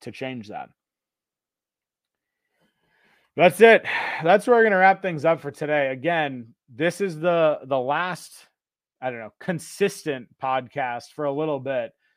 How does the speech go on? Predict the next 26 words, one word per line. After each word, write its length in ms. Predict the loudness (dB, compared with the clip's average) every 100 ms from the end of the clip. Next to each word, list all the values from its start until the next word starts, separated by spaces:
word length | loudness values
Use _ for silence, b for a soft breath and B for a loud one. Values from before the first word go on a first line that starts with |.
| _ _ -14
Uh, 360 | -12 -10 -10 -14 _ _ _ _ _ _
I'm 120 | -2 0
gonna 120 | 0
try 260 | 2 2
to, 300 | 2 2 0 -4
you 80 |
know, 80 | -10
still 360 | -12 -6 -4 -2
watch 280 | -2 -4 -8
some 160 | -10
of 80 | -8
the 100 | -10
games, 380 | -10 -8 -10 -8
but 300 | -6 -6 -8
where 260 | -6 -2 -2
we're 140 | -2
going, 380 | -4 -2 -2 -4
it's 200 | -8 -8
gonna 160 | -10 -8
be 440 | -8 -8 -8 -14 _ _ _ _ _ _ _ -12
a 100 | -12
very, 560 | -6 -2 0 0 -4
very 500 | -4 -2 -2 -4 -8
big 400 | -10 -10 -10 -10
time 300 | -12 -10 -10
difference. 600 | -10 -12 -16 -20 -20 -20